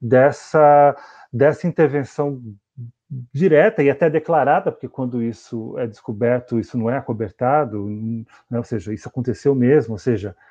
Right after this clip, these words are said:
é, institui-se que o Estado elegeu seus inimigos. E... Então, eu, eu acho que é um epi-, é um episódio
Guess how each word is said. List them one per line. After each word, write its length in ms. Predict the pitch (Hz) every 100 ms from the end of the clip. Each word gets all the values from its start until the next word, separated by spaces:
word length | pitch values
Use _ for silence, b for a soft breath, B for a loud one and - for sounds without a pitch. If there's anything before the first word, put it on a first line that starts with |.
| b b -
é, 260 | 127 120
institui-se 720 | 139 - - - 180 202 - 175
que 240 | - 156
o 80 | 156
Estado 800 | 156 - 151 147 170 160 180 175 b b
elegeu 480 | 151 135 143 117 185
seus 220 | 185 131
inimigos. 760 | 135 117 120 170 131 98 _ _ _ _ _ _
E... 240 | - 127 175 147 160 139 135 _ _ - - - b b b
Então, 260 | - 196 226
eu, 200 | 180 226
eu 140 | 190
acho 180 | 190 -
que 80 | 196
é 40 |
um 20 |
epi-, 360 | 190 175 208 -
é 80 | 170
um 40 |
episódio 500 | 170 160 156 170 208